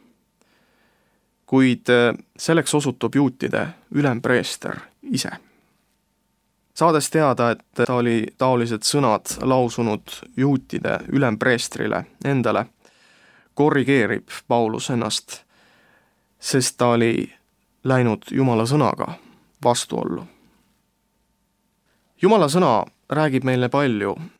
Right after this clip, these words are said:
rahva ülematele ning autoriteetidele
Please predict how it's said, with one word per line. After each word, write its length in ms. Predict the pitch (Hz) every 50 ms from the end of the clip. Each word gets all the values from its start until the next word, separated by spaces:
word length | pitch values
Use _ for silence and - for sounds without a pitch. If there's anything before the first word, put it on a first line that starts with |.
| _ _ _ _ 123
rahva 520 | 139 135 - - - - 120 120 117 101 - - _ _ - -
ülematele 840 | 151 151 151 123 107 110 120 - - - - - 120 120 127 - -
ning 360 | - 127 123 120 120 - - 117
autoriteetidele 1080 | 117 120 120 - 123 117 113 113 _ - 131 - - - - - - - - - -